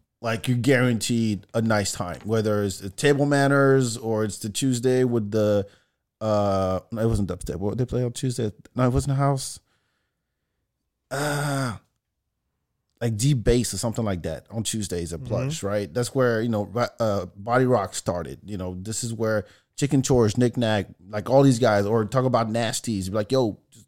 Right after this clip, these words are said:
Speaker 1: that, this is the place." And now it's more about who's doing what where than go to this place.
Speaker 2: Mm-hmm.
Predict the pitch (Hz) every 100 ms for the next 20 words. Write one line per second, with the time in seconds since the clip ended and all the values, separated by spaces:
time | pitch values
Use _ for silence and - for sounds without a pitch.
0 | _ - 123 127 131 135 120 143 120 -
1 | - _ _ _ _ _ _ _ - 127
2 | 127 139 202 196 110 98 104 - _ _
3 | _ _ _ - 131 - 135 139 160 165
4 | 151 143 135 139 147 160 151 120 135 131
5 | 123 110 117 127 123 _ _ 107 113 135
6 | 101 85 101 127 _ _ _ _ - 107
7 | 117 110 107 107 104 101 _ _ 113 120
8 | 113 92 92 110 - 78 - - _ _
9 | _ - 123 113 107